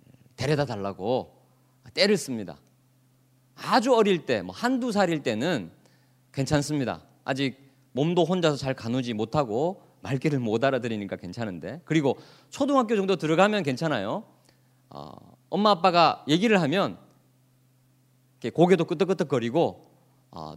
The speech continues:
또 합리적으로 본인이 판단을 할 수 있습니다. 그런데 문제는 네 살 다섯 살, 요때가 문제입니다. 자의식이 생기고 자기 고집이 생기기 시작하면서, 그리고 유모차에서 탈출하는 나이가 됩니다.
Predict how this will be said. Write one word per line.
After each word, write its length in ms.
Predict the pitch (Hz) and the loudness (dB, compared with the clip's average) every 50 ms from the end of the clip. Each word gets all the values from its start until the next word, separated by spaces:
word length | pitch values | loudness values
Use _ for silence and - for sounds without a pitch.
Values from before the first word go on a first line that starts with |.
| - | -10
또 160 | - 104 92 | -8 -6 -6
합리적으로 1000 | 104 123 214 233 240 247 202 190 160 123 117 107 117 143 196 214 202 170 - - _ _ _ _ _ _ _ | -4 -2 0 2 2 4 4 2 2 2 2 2 2 2 2 2 -2 -4 -12 -20 _ _ _ _ _ _ _
본인이 320 | - 139 143 147 143 135 | -4 -2 0 0 -2 -2
판단을 680 | 135 - 233 233 226 233 233 214 202 180 160 - - - _ | -2 -2 0 2 4 4 2 2 0 -2 -4 -6 -8 -16 _
할 120 | - - | -6 -6
수 120 | - - 151 | -4 -4 -4
있습니다. 360 | 113 - - 113 104 90 90 | -6 -4 -6 -8 -6 -6 -6
그런데 380 | - 120 170 175 185 170 - - - - - - - _ _ _ _ | -2 -2 2 4 4 4 4 2 -6 -18 -20 -20 -20 _ _ _ _
문제는 500 | 156 170 202 220 233 233 220 180 123 - - _ 92 | -2 0 2 4 4 4 4 2 -2 -4 -8 _ -8
네 360 | 98 127 147 170 196 220 233 226 | -4 0 4 6 6 6 6 6
살 560 | 226 226 233 240 247 240 240 240 247 - - - _ _ _ - | 4 4 4 4 6 4 4 0 -2 -6 -14 -20 _ _ _ -10
다섯 260 | 143 165 170 165 160 | -8 -6 -4 -4 -6
살, 340 | 139 - - 127 98 78 - _ _ _ _ - | -6 -6 -6 -6 -6 -6 -10 _ _ _ _ -6
요때가 400 | 127 139 135 - 202 190 170 143 | -6 -6 -2 -2 0 0 0 -2
문제입니다. 540 | 110 104 98 95 95 90 80 78 - - - _ _ _ _ _ _ _ _ | -2 -4 -6 -8 -10 -10 -12 -14 -16 -20 -20 _ _ _ _ _ _ _ _
자의식이 440 | - 123 127 143 160 156 170 170 151 | -6 -2 0 0 0 0 -2 -4 -2
생기고 580 | 139 170 175 160 151 131 143 190 240 - - - - _ _ _ _ _ _ | -2 -2 -4 -4 -4 -2 -2 -2 -2 -2 -6 -14 -20 _ _ _ _ _ _
자기 240 | - 139 160 190 185 | -2 0 0 0 0
고집이 380 | - 175 196 180 202 185 185 | 2 2 0 2 0 -2 -2
생기기 460 | 175 165 196 196 180 180 175 170 170 160 | -2 -2 -4 -4 -4 -6 -6 -6 -6 -6
시작하면서, 880 | - - - 190 185 - - - 226 220 202 175 160 147 196 233 233 | -6 0 0 0 0 0 -4 -4 -2 -2 0 -2 0 2 2 2 4
그리고 420 | 233 208 202 190 175 139 - - - - - _ _ _ - | 4 2 4 4 4 2 2 -2 -12 -20 -20 _ _ _ -2
유모차에서 760 | 160 196 233 247 277 277 277 - 240 233 220 202 - 196 | 2 4 6 6 6 6 4 4 4 4 4 4 2 -2
탈출하는 600 | - - - 240 233 - 240 214 190 160 156 147 - - - _ _ _ _ | -2 0 0 0 0 2 0 2 2 2 0 -2 -4 -8 -14 _ _ _ _
나이가 280 | - 120 127 117 113 110 | -2 0 0 0 -2 -4
됩니다. 360 | 92 85 82 80 73 71 71 | -6 -8 -12 -14 -16 -18 -20